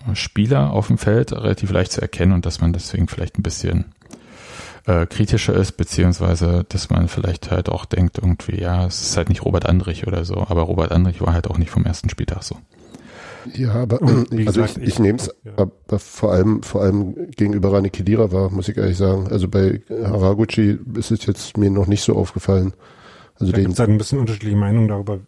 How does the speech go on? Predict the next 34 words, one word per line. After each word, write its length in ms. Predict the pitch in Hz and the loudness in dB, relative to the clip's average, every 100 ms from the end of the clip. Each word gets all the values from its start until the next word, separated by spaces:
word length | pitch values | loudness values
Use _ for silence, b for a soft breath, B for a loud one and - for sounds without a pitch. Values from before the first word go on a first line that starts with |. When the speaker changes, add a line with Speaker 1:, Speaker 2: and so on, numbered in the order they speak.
| - | -10
Speaker 3:
äh, 100 | 127 - | -10 -8
oder, 280 | 113 95 - | -6 -6 -2
Speaker 2:
Ja. 300 | 107 98 98 - - | 0 2 0 -4 -2
Speaker 3:
äh, 360 | 120 110 107 117 - | 2 2 0 -2 -2
Speaker 2:
Aber, 200 | 98 - | -2 0
Speaker 3:
gar 140 | 127 | 0
nicht 120 | 135 | 2
mal 120 | 120 113 | 4 2
Speaker 2:
aber 120 | 95 | 2
grad 40 | 104 | 2
Speaker 3:
unterschiedliche 260 | 107 117 | 2 2
Meinungen, 360 | 113 123 131 120 | 4 4 2 0
sondern 220 | 110 110 | 2 2
es 160 | 113 - | 0 -4
wird 220 | 117 120 | -6 -4
wahrgenommen, 460 | 113 117 123 123 113 | -2 0 2 4 2
dass 120 | 117 | 2
er 140 | 113 | 2
nicht 180 | 107 - | 2 2
alles 260 | 123 110 - | -2 -4 -6
perfekt 460 | _ - 107 - 104 | _ -2 -2 0 -2
macht, 300 | 90 - - | -2 -6 -14
äh, 160 | 135 95 90 104 | -8 -6 0 0
Speaker 1:
Mhm. 160 | 98 | 2
Speaker 3:
aber 320 | 104 95 101 - _ _ | 0 -4 -6 -10 _ _
schon 280 | - - 110 | -6 2 2
Speaker 2:
Bei, 200 | 101 95 | 4 2
Speaker 3:
auf 100 | 95 | 2
eine 100 | 104 | 0
Speaker 2:
bei 40 | 92 | 2
Speaker 3:
faire 320 | 107 107 101 | 2 2 0
Weise, 260 | 107 104 | -2 -2
finde 220 | 95 110 | -4 -6
ich. 60 | 110 | -6